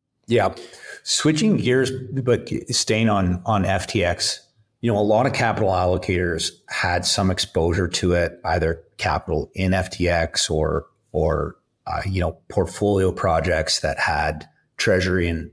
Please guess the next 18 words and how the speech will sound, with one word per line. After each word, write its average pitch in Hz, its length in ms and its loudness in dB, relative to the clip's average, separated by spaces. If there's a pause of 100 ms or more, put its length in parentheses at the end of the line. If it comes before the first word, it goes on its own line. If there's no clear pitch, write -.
in 87 160 -4
F 80 200 -2
T 87 200 -2
X. - 280 -2 (840)
Um, 95 500 0
how 170 280 2
are 240 100 4
you 202 140 4
guys 135 400 4
looking 107 500 0
at 90 560 -2
the 92 80 -4
situation 90 840 0 (100)
of 82 560 -2
the - 180 0
O 90 160 2
T 87 200 -4
Cs, 95 760 0